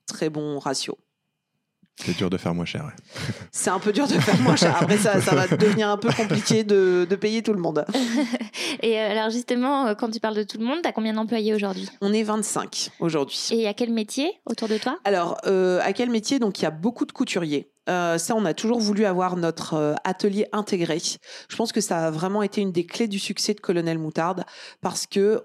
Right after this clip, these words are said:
Speaker 1: on a pu tout maîtriser de A à Z. Il y avait pas de, « Ah bah non, je suis en retard, je dois servir un autre client. » Non,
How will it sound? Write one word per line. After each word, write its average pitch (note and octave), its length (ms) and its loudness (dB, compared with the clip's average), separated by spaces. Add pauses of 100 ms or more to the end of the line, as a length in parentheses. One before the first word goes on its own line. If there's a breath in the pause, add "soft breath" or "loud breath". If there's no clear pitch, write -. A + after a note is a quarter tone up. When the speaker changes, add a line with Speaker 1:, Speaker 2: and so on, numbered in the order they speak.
Speaker 1:
on F3 120 -2
a D#3+ 120 0
pu - 280 -8
tout - 200 -6
maîtriser F#3 640 -2 (120)
de D#3 300 -2
A E3 380 -2
à D3 120 0
Z. C3+ 260 0 (600 loud breath)
Il F3 80 -8
y F#3+ 60 4
avait F3+ 180 2
pas G#3+ 220 2
de, « F3+ 300 2 (260 loud breath)
Ah B3 160 -2
bah A#3 160 -2
non, A#3+ 220 -2
je B3+ 60 -4
suis A#3+ 100 -2
en G#3+ 40 2
retard, A3+ 400 -2
je G#3 60 0
dois G3+ 100 4
servir G3 380 0
un F#3+ 120 0
autre F#3 140 -2
client. » G#3 680 -2
Non, F#3 260 -2